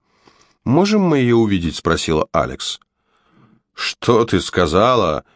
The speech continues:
Увидеть леди Айрис?» Страж грубо расхохотался. «Ха-ха-ха-ха! Нет, боюсь, что нет.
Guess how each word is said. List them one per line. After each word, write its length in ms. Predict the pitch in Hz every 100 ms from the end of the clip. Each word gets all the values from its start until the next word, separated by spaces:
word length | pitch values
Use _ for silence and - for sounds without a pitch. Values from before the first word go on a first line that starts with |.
| _ -
Увидеть 540 | 95 101 143 139 123
леди 400 | 117 131 143 131 107
Айрис?» 680 | 117 160 185 131 82 - - _
Страж 400 | - - 90 85
грубо 320 | 78 90 85 80
расхохотался. 920 | 78 - 82 92 101 82 76 - - -
«Ха-ха-ха-ха! 1040 | - - - 135 113 135 117 - 131 101 90
Нет, 440 | 92 139 165 104
боюсь, 400 | 87 95 117 113
что 240 | - - 101
нет. 440 | 117 120 78 -